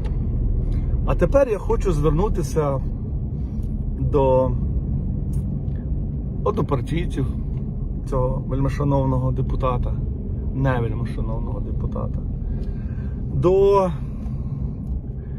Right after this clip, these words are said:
Самбірської районної ради, депутатського корпусу, де він перебував депутатом,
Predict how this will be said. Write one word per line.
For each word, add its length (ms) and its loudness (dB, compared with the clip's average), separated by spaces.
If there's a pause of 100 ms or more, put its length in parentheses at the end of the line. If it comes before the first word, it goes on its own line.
(1000)
Самбірської 580 2
районної 340 2
ради, 300 2
депутатського 640 0
корпусу, 460 -2
де 160 2
він 120 2
перебував 540 2
депутатом, 680 0